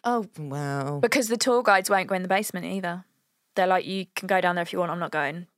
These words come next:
Speaker 2: But if you, and you have to have the R I P pass to go in the
Speaker 1: Yeah.
Speaker 2: basement.
Speaker 1: Okay.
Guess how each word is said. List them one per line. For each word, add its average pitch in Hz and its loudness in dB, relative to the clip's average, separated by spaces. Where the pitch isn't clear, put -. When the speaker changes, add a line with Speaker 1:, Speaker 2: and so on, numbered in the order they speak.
Speaker 2:
But - -6
if - -10
you, 170 -8
and 226 2
you 214 -2
have 226 4
to 220 -4
have 202 0
the 214 4
R 190 6
I 185 4
P 196 -4
pass 180 -2
to 190 -12
go 175 2
in 165 -8
the 139 -6
Speaker 1:
Yeah. 147 0
Speaker 2:
basement. 147 -14
Speaker 1:
Okay. 147 -8